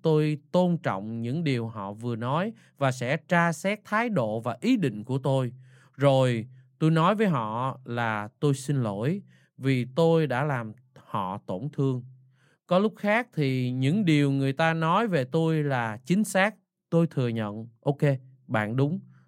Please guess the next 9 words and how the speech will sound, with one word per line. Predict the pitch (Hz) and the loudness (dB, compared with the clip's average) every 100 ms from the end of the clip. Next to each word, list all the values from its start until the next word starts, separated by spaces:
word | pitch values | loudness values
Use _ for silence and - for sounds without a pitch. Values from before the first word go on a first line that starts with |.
| _ | _
tôi | - 147 139 135 | 2 4 6 4
xin | 127 - 147 139 135 127 | 0 0 0 2 0 -2
sự | 127 - 104 101 | -4 -4 -6 -8
tha | - 143 135 | 0 2 2
thứ | - 143 180 208 _ _ _ _ _ | 2 2 2 -2 _ _ _ _ _
từ | 135 120 | 0 0
bạn | 110 76 85 98 | 0 -2 -6 -4
cho | 131 | -2
tôi." | 127 120 120 | 0 0 -2